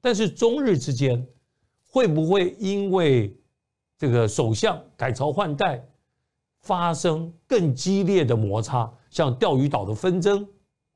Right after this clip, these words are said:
对不对？这是一直以来在中日之间双方都不愿意退让的一件事，对不对？你去问每个中国人说，“我们把钓鱼岛给日本好不好？”那答案是 no 嘛，对不对？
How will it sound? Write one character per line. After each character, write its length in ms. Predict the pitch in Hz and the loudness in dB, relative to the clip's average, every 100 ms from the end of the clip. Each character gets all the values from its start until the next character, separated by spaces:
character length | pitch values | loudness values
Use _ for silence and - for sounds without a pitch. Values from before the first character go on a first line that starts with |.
| _ | _
对 120 | - 180 | 0 2
不 60 | |
对？ 240 | 190 151 - _ - | 4 0 -6 _ -2
这 120 | 208 | 0
是 140 | 165 | 0
一 220 | 208 202 | -2 0
直 120 | 131 175 | 0 2
以 160 | 147 | 2
来 320 | 113 90 95 - _ _ _ - | 2 0 -2 -8 _ _ _ -4
在 180 | 220 180 | -2 -2
中 360 | 139 226 240 | 0 2 2
日 120 | 233 139 | 2 2
之 200 | 170 147 | 0 0
间 360 | 151 143 147 - _ _ _ _ | 2 0 -2 -10 _ _ _ _
双 360 | - 208 202 196 | -4 -2 0 -2
方 280 | 202 190 185 | -2 -2 0
都 200 | 208 190 | 2 2
不 300 | 151 139 160 | 2 2 2
愿 200 | 175 156 | 2 2
意 160 | 151 | -2
退 380 | 131 - 254 156 | -4 -2 2 4
让 220 | 143 139 | 4 2
的 80 | 110 | -2
一 180 | 110 113 | 0 0
件 200 | 117 113 | 2 0
事， 220 | 92 98 - _ _ _ _ _ _ _ _ - | 0 -8 -10 _ _ _ _ _ _ _ _ -4
对 100 | 202 | 0
不 60 | |
对？ 80 | 202 | 2
你 60 | 151 | 0
去 100 | 196 | 2
问 140 | 208 | 2
每 160 | 160 120 | 2 0
个 80 | 147 | 0
中 160 | 175 | -2
国 140 | 156 135 | 0 -2
人 100 | 135 | 0
说 240 | 170 165 - - | -2 -4 -12 -6
，“我 120 | 139 | -4
们 80 | 156 | 0
把 120 | 123 | 0
钓 200 | 123 156 | 0 0
鱼 80 | 143 | 2
岛 160 | 139 | 0
给 180 | 107 120 | -2 -2
日 140 | 143 151 | 0 0
本 160 | 113 | -2
好 140 | 92 101 | -4 -2
不 100 | 120 | 0
好？” 220 | 98 - - - | -2 -10 -20 -6
那 120 | 147 | -4
答 280 | 143 - 123 | -4 -4 -2
案 140 | 147 | 0
是 240 | 143 185 - | -2 -6 -8
no 300 | - 156 151 | -4 0 0
嘛， 120 | 117 101 | 0 0
对 140 | 180 | 2
不 60 | |
对？ 120 | 202 | 2